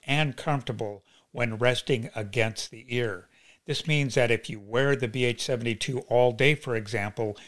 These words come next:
your ears should be comfortable. And in order to add to that comfort, this headset ear cushions also are perforated, which provides you with better airflow, which is important when you're wearing a headset, especially for long periods of time.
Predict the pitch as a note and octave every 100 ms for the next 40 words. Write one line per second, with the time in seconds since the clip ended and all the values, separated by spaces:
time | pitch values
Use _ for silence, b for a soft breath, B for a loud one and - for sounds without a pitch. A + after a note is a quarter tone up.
0 | B B C3+ B2+ - - F3 F3+ E3+ -
1 | - - G3+ C#3+ C3 A#2+ D3 C#3+ - G#2+
2 | G2+ F#2 _ b b b b F#3+ F#3+ D#3+
3 | F3 C#3+ D#3 D3+ A2+ - - D3+ F3+ D#3
4 | A#2+ G#2+ - B2 A2 B2 A#2 - b b
5 | C3 C3+ - C#3+ C#3 - C3 B2 - _
6 | C#3+ D3+ - C#3+ A#2+ B2+ A2 - B2 B2+
7 | - B2 A#2+ B2 A2+ G#2+ - - G3+ G#3
8 | - A2 G2+ G#2 A2 A2+ B B B B
9 | C#3 C3+ - C3+ A#2+ A#2+ A2 B2 G#2+ -
10 | A2+ G#2+ G#2 G2 - - A2+ A2 - A2
11 | G2 F#2+ D#3 E3 E3 D3 F3 A#2+ F#2 -
12 | C3 A#2 A2 A2 A2+ A2+ G#2+ A#2+ - A2
13 | G2+ - A#2 A#2+ - G2+ G#2 G#2 A2 G#2
14 | F2+ - A#2 G#2+ F#2